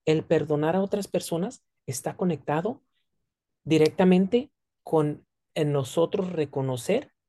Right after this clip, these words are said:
que nosotros estamos haciendo lo mismo. Porque en mi caso, yo cuando me, cuando yo reconocí esas heridas que yo estaba causando,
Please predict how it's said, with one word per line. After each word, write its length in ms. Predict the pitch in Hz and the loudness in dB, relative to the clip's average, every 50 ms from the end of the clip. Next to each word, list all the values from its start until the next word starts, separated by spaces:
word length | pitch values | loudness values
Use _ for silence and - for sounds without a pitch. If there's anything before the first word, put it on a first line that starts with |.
| _ _ _ _ _ _ _ _ _ _ | _ _ _ _ _ _ _ _ _ _
que 120 | - 165 | -2 -2
nosotros 400 | 156 147 143 - 160 151 170 170 | 0 0 0 -2 -2 -2 -2 -4
estamos 320 | 165 147 - 135 143 165 165 | -6 -6 -6 -6 -4 -4 -6
haciendo 280 | 147 143 160 156 165 | -6 -4 -2 0 0
lo 100 | 165 147 | 2 2
mismo. 380 | 135 151 202 208 - - 127 - | 2 2 0 0 -2 -6 -10 -4
Porque 220 | - 147 - - 147 | -2 -2 0 0 0
en 60 | 143 | -2
mi 80 | 143 131 | -2 0
caso, 380 | - 165 190 185 - 415 - _ _ _ _ _ _ _ _ _ _ - | 2 2 2 0 -2 -8 -10 _ _ _ _ _ _ _ _ _ _ -12
yo 280 | 147 127 175 180 185 | -2 2 2 2 4
cuando 240 | - 233 220 220 220 | 4 4 4 6 6
me, 280 | 202 196 180 165 151 131 - - | 6 6 6 4 2 -4 -4 -2
cuando 240 | 160 143 139 139 | 0 2 4 2
yo 260 | 139 139 135 165 190 208 | 2 2 2 2 2 2
reconocí 840 | - 285 269 - - 214 190 165 156 139 - - 240 285 349 - _ _ _ _ _ _ | 2 0 -4 -4 -2 -2 0 0 0 -2 -4 -4 -4 -4 -4 -6 _ _ _ _ _ _
esas 300 | - 165 175 214 208 196 | -2 0 0 0 0 0
heridas 340 | 185 156 156 180 190 214 208 | 0 0 0 0 0 -2 -4
que 120 | - - 160 | -6 -4 -2
yo 80 | 170 | -2
estaba 380 | 170 - - 185 185 208 208 196 | -2 -2 -2 -2 0 -2 -2 -2
causando, 640 | - 156 147 135 - - 160 165 190 233 - - | -4 -4 -4 -4 -4 -4 -4 -2 -4 -4 -6 -12